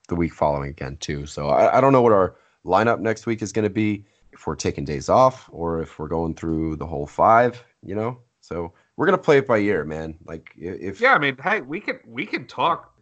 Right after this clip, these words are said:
Speaker 2: about the All-Star game.
Speaker 1: I don't want to do that. I don't even wanna
Speaker 2: I don't
Speaker 1: watch
Speaker 2: really
Speaker 1: the
Speaker 2: want
Speaker 1: All-Star
Speaker 2: to
Speaker 1: game.
Speaker 2: either. We can, like, just bet on who is gonna have the most points, who's gonna win each event.
Speaker 1: Here, here's,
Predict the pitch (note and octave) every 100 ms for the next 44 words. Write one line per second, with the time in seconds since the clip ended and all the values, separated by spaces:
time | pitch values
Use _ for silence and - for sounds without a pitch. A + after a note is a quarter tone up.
0 | _ _ A#2+ C#3 C#3 A2+ A#2 G#3 - A#2+
1 | A2 A2 A2 A2 _ _ _ - B2+ F2+
2 | C2+ - D2+ F2+ A2 - A2+ C3+ B2+ B2
3 | B2+ A#2 C#3+ - F#2 C#2 C#2 D2 D#3+ C#3+
4 | D#3 D3+ - _ _ - D3+ D3+ F3 E3
5 | C#3+ C3 - - - _ _ - C#3+ -
6 | _ - B2+ B2+ - B2 A#2 A#2 A2 -
7 | _ _ _ _ _ C#3+ C3+ C3+ C3 C#3+
8 | B2 C3 A#2 A2 A#2+ A#2 A#2 - - B2
9 | A2+ G2+ - - _ _ _ C3+ C3 -
10 | C3 A#2 A2+ A#2 A2+ A2+ G#2+ _ _ _
11 | _ _ - C3 A2 B2 G2+ A#2 G#2 F#2+
12 | - _ _ C#3 C3 - B2+ C#3+ - -